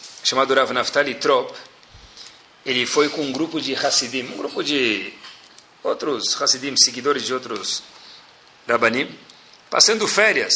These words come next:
Estavam nas montanhas passando as férias, alguns dias que eles tinham. E cada um dos alunos começou a contar um milagre que o Rav dele fez. "Meu Rav,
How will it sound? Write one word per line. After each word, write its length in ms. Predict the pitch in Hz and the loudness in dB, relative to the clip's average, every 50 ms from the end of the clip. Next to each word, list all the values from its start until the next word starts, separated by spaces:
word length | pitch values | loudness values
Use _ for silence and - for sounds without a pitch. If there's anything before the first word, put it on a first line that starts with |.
| - | 0
Estavam 260 | - - - 196 - - | -2 -4 -6 -4 -2 0
nas 160 | 214 196 170 | 2 2 2
montanhas 400 | 185 180 147 - 180 185 165 - | 2 0 2 2 2 4 4 2
passando 280 | - 143 - 151 147 | 2 2 2 2 2
as 120 | 135 117 - | 2 2 2
férias, 300 | - 160 170 156 139 117 | 4 4 4 4 2 2
alguns 260 | 123 117 135 131 117 | 0 -2 -4 -4 -2
dias 200 | 127 139 123 - | 0 2 2 2
que 80 | - 113 | 2 0
eles 160 | 98 - - | -2 0 0
tinham. 340 | - 156 160 156 147 147 - - - - - - - - - - - - - | 0 0 0 -2 -2 -2 -6 -12 -18 -20 -20 -16 -14 -12 -12 -12 -14 -12 -10
E 100 | - - | -6 0
cada 380 | - - 220 262 277 277 220 220 | 2 4 4 4 4 4 2 2
um 120 | 247 254 | 0 -2
dos 140 | 240 226 190 | -2 0 0
alunos 340 | 214 226 220 240 262 233 - | 0 0 0 0 0 0 0
começou 360 | - 226 208 196 - - 240 | 0 0 0 2 2 2 2
a 40 | 233 | 2
contar 300 | 220 208 196 180 208 226 | 0 -2 0 2 2 2
um 80 | 226 | 2
milagre 560 | 214 202 196 170 175 190 208 220 214 220 233 | 2 0 0 2 4 4 4 2 0 -2 -2
que 140 | 226 - 196 | -2 0 2
o 40 | 180 | 2
Rav 220 | 175 185 185 180 | 4 4 2 2
dele 220 | 180 170 175 170 160 | 0 -4 -2 -2 -2
fez. 540 | - 151 143 123 101 98 - - - - - - - - - | 0 2 2 2 2 2 0 0 0 -2 -8 -18 -20 -20 -6
"Meu 280 | - 143 208 254 247 214 | 0 2 4 4 4 4
Rav, 420 | 208 240 277 285 247 190 135 - | 2 2 2 2 0 0 -2 -6